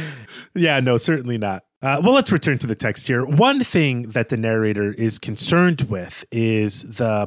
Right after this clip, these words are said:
population of the library. So we'll move away from the, the books and their meaning here for a moment. The population of the library is declining due to a number of things. There's epidemic, there's heretical discords,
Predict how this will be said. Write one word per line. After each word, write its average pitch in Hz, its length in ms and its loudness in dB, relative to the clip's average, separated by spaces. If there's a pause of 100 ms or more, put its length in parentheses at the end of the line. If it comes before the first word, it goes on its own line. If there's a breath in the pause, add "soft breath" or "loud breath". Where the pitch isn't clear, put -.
population 110 680 -2
of 90 100 -10
the 104 80 -8
library. 90 480 -10
So 127 160 -6
we'll 156 140 0
move 180 220 2
away 107 200 0
from 95 260 -6
the, 90 200 -8 (260 loud breath)
the 120 100 -2
books 107 320 -2
and 95 140 -6
their 92 140 -2
meaning 95 340 -6
here 92 240 -8
for 101 200 -8
a 95 60 -6
moment. 95 460 -6 (580 loud breath)
The 180 120 0
population 175 680 2
of 117 120 -4
the 123 80 -4
library 107 560 0
is 107 400 -6
declining 127 880 -2
due 110 240 -4
to 101 720 -2 (560)
a 147 100 2
number 135 260 2
of 107 80 -2
things. 123 440 -4 (200)
There's 120 220 0 (140)
epidemic, 135 720 0 (400 loud breath)
there's 120 340 0
heretical 135 480 2
discords, 135 880 -2